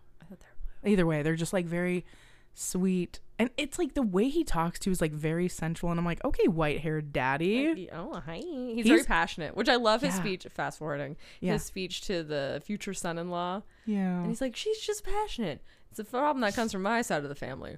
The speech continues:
Speaker 1: We're all really passionate."
Speaker 2: <laughs> Yeah.
Speaker 1: Yes.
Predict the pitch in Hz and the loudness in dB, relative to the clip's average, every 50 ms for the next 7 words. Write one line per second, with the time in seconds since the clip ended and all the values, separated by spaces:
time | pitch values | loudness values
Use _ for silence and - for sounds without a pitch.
0 | - - - 202 285 339 311 233 208 214 233 233 220 202 175 - - 196 226 226 | -10 -2 4 6 8 10 10 10 8 8 8 8 8 8 10 8 8 8 6 2
1 | 202 - - - 226 233 247 208 185 - - - - - - - 1077 1077 1077 1077 | 2 2 4 8 8 10 10 10 8 8 8 6 6 6 4 -4 -4 -4 -4 -6
2 | 1077 1077 1077 1077 1077 - - - - - 440 - - 262 - - - - - 240 | -6 -8 -10 -10 -12 -12 -14 -6 8 10 10 10 12 10 6 6 4 4 4 4